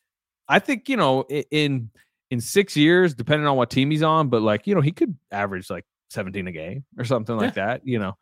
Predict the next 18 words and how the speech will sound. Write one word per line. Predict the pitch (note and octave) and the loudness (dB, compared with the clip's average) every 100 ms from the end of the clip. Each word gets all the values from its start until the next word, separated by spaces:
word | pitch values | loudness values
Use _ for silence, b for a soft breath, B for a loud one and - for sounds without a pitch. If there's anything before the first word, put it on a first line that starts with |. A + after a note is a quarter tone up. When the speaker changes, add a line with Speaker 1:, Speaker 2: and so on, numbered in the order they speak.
| B | B
Speaker 2:
Yeah. | C3 B - | -18 B -2
Speaker 1:
Um, | A#2 A2 G2 | 0 2 2
I | A#2+ | 2
mean, | B2 | 4
what | D#3+ | 4
did | E3 | 6
he | B2 | 6
have, | A2 | 4
like, | G#2 | 0
a | |
thirty-something | G2 B2+ C#3 C#3 C#3+ C3 | 0 2 2 2 -2 0
point | C3+ | -2
game | C3 C3+ | 0 -2
in | A#2 | -2
summer | A2+ A#2+ C#3+ | -2 -2 0
league? | D3 D3 A#2+ | 0 0 -2
Like, | G#2 | -2
he's, | F3 | -2